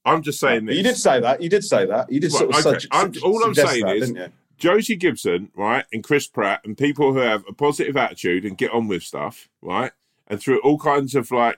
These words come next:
Speaker 1: you know, hurdles within their life, just for... what I'm telling you is this. The person I would like to run this country is someone who's lived a bit, someone who's been out
Speaker 2: Sure.
Speaker 1: and had to graft
Speaker 2: Okay,
Speaker 1: it.
Speaker 2: okay,
Speaker 1: At the mo-,
Speaker 2: okay.
Speaker 1: someone who doesn't come from a place where everything's always been okay.
Speaker 2: I understand that.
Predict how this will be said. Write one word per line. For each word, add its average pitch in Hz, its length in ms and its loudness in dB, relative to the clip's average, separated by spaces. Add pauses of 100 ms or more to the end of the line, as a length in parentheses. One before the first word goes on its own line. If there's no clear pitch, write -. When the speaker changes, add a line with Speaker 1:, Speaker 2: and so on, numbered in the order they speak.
(160)
Speaker 1:
you 123 120 -4
know, 104 80 -2
hurdles 120 420 0
within 110 240 0
their 113 140 -2
life, 90 360 -2
just 113 200 -6
for... - 80 -10 (280)
what 220 260 4
I'm 202 80 -2
telling 117 320 0
you 98 300 -2
is 101 200 -2
this. - 400 -6 (380)
The 104 80 -8
person 165 360 0
I 139 60 4
would 135 200 0
like 123 240 0
to 120 120 -6
run 110 160 0
this 101 140 -6
country 90 400 -4
is 90 80 -8
someone 95 200 -2
who's 90 160 -2
lived 95 260 0
a 80 60 -4
bit, 73 220 -8 (280)
someone 135 260 0
who's 120 120 -2
been 123 260 0
out 110 160 0
Speaker 2:
Sure. 104 100 0
Speaker 1:
and - 20 2
had 95 100 -2
to - 80 -8
graft 104 360 0
Speaker 2:
Okay, 80 140 -2
Speaker 1:
it. 73 180 -12
Speaker 2:
okay, 95 300 -8
Speaker 1:
At 143 100 0
the 160 80 2
mo-, 151 100 -8
Speaker 2:
okay. 120 140 -6
Speaker 1:
someone 180 260 0
who 170 60 2
doesn't 170 280 -2
come 160 200 -2
from 147 140 -4
a 127 60 -2
place 127 360 -2
where 120 220 0 (260)
everything's 120 480 0
always 110 200 0
been 104 240 -2
okay. 87 440 -4
Speaker 2:
I 165 160 4
understand 151 540 0
that. 117 160 -12